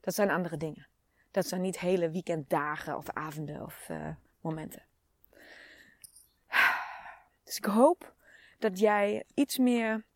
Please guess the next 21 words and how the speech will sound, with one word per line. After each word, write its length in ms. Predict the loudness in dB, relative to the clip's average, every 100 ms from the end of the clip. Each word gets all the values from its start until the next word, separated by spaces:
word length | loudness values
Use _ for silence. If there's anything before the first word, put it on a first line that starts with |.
| _ _ _ _ _ _ -20 -20 _
grip 340 | -6 0 0 -2
krijgt, 520 | -4 -4 -4 -12 -6
iets 220 | -4 -2
meer 140 | 0 0
een 140 | 0
idee 360 | -2 0 0 0
krijgt 500 | -4 -6 -6 -10 -16 -20 0
wat 160 | 0
die 100 | 2
fase 400 | -2 0 0 -2
drie 260 | 0 4 4
met 180 | 4 2
jou 160 | 0
doet. 400 | 0 0 -4 -16 _ _ -20 -12
Fase 380 | 2 4 4 0
drie, 420 | 0 4 4 4 -2 _ _ _ _ _ _ _ _
zeg 180 | 2 4
maar, 140 | 6 4
het, 240 | 2 2
het, 220 | 0 -2 0
het, 440 | 0 0 -4 -8